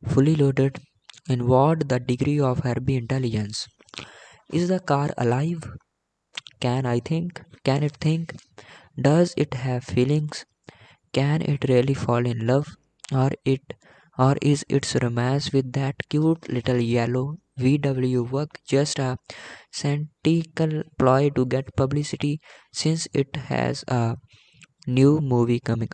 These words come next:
out? To the dim degree that I recall the promise of the earlier Herbie movies, none of which I seem to have reviewed or indeed seen, Herbie was initially just a car. A car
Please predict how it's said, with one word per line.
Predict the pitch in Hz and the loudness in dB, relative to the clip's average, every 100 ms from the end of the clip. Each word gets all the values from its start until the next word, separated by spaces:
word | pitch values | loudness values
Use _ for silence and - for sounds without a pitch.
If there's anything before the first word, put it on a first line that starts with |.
| - | 0
out? | 123 104 - - _ _ _ _ _ _ _ _ _ - - - | 2 0 -4 -20 _ _ _ _ _ _ _ _ _ -16 -16 0
To | 131 | 4
the | 127 123 | 4 4
dim | 127 143 | 0 2
degree | 143 135 135 135 - - - _ | 2 4 2 0 -6 -20 -20 _
that | 127 127 135 | 0 2 2
I | 131 127 | 0 2
recall | 123 123 - 143 156 | 0 0 0 2 2
the | 147 135 | 0 -2
promise | - 127 127 143 147 - | 0 0 2 0 -2 -2
of | 127 123 120 | 0 0 0
the | 127 131 - - - - | -2 -2 -6 -18 -12 0
earlier | 139 151 165 175 139 | 2 2 0 2 2
Herbie | 120 117 131 135 | 2 0 -2 -2
movies, | 117 117 135 139 - - - _ | 0 2 2 0 -2 -10 -20 _
none | - 131 156 160 | -4 0 0 2
of | 151 - | -2 -2
which | 131 147 - | -2 -2 -2
I | 143 131 | -2 -2
seem | - - 147 156 156 | -2 -2 0 -2 -2
to | 143 | -2
have | 123 123 123 | 0 0 0
reviewed | 123 120 123 135 156 - | 0 0 0 0 0 -2
or | 127 123 | -4 -4
indeed | - 135 143 147 147 | -2 -2 0 2 2
seen, | 143 - 135 147 147 - - - - - | -2 -4 -2 -2 -4 -8 -20 -20 -20 0
Herbie | 139 143 151 170 | 2 4 2 2
was | 151 135 135 - | 2 0 -2 -2
initially | 135 131 135 143 156 156 | -2 0 0 2 2 2
just | 139 131 127 | 4 2 2
a | 135 | -2
car. | - 135 123 - - _ - - - - - | -2 0 0 -2 -8 _ -20 -20 -20 -20 -2
A | 127 | -2
car | - 123 127 | 0 2 2